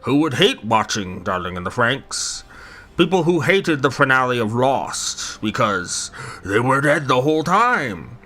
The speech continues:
People who watch Lord of the Rings and ask, Why didn't they just fly the rings to Mordor?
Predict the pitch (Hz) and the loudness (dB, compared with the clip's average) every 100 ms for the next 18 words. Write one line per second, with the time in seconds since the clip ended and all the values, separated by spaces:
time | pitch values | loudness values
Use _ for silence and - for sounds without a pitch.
0 | - - - - 143 143 135 143 139 131 | -20 -20 -16 0 2 2 2 2 2 0
1 | - - - 110 139 147 143 143 131 131 | -2 -6 -2 2 4 4 2 0 -2 0
2 | 120 120 110 104 104 104 104 104 98 - | 2 2 0 -2 0 2 4 2 0 -4
3 | - - 98 110 127 131 123 131 131 127 | -4 -8 0 2 4 2 -2 -2 0 0
4 | 127 143 135 - 135 156 165 151 127 113 | 0 -2 -4 -4 2 4 4 0 -2 -2
5 | 110 104 98 95 - 101 95 90 85 90 | 0 -2 -4 -8 -6 -6 -4 -6 -4 -6
6 | 82 65 - | -8 -10 -14